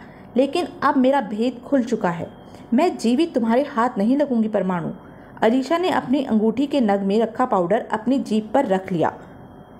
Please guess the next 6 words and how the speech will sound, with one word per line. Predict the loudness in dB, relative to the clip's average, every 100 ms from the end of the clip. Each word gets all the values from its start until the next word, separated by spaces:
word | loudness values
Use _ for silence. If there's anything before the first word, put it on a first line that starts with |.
| -20 -4 2
पलक | 4 2
झपकते | 0 -2 -2 0
ही | 0 0
पोटेशियम | 0 0 0 0 -2
साइनाइड | 0 0 2 0 0
ने | -2